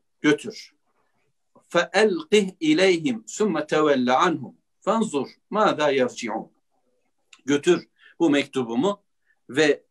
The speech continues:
onun kucağına bırak, onun ortamına, o kraliçenin. Sonra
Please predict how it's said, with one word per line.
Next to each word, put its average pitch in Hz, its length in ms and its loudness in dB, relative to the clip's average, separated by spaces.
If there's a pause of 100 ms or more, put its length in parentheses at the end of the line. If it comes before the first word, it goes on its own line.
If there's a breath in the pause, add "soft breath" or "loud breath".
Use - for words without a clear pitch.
(200)
onun 156 300 0
kucağına 135 600 -2
bırak, 165 400 0 (440)
onun 123 340 -2
ortamına, 127 720 -2
o 123 160 -4
kraliçenin. 123 720 -2 (500)
Sonra 196 480 0